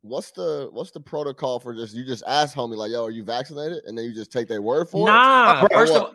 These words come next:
Speaker 2: no, no, vaccinated or not, bro, you should not be smoking
Speaker 3: Yeah.
Speaker 2: with anyone.
Speaker 3: Now, oh, I do this, Trey. I, I'm sorry, I'm gonna cut you off.
Speaker 2: No,
Speaker 3: You
Speaker 2: you
Speaker 3: know, I'm
Speaker 2: good.
Speaker 3: a, I'm, I'm bong life, right? So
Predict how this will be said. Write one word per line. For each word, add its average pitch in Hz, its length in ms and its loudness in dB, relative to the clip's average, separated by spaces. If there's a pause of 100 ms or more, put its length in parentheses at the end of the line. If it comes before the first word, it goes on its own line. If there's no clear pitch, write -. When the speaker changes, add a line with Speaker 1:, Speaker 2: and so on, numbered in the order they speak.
Speaker 2:
no, 196 140 -2
no, 151 180 2
vaccinated 196 600 0
or 143 140 -2
not, 123 460 -2
bro, 160 360 0 (240)
you - 120 -14
should 135 260 -6
not 123 720 2
be 110 80 -10
smoking 120 380 -2
Speaker 3:
Yeah. 107 40 0
Speaker 2:
with 90 220 -6
anyone. 127 380 -4 (160)
Speaker 3:
Now, 151 360 2
oh, 160 380 6 (340)
I 156 100 6
do 175 140 6
this, 180 220 6
Trey. 147 440 4
I, 139 100 -2 (120)
I'm 139 100 -4
sorry, 143 200 2
I'm 151 80 0
gonna 139 120 -2
cut 131 280 -2
you 135 100 0
off. 110 240 0
Speaker 2:
No, 160 120 0
Speaker 3:
You 147 80 0
Speaker 2:
you 170 40 2
Speaker 3:
know, 156 80 2
I'm 139 140 6
Speaker 2:
good. 123 80 0
Speaker 3:
a, - 260 -6
I'm, 156 140 4
I'm 143 180 0
bong 143 320 4
life, 110 240 -2
right? 117 240 2 (360)
So 131 540 0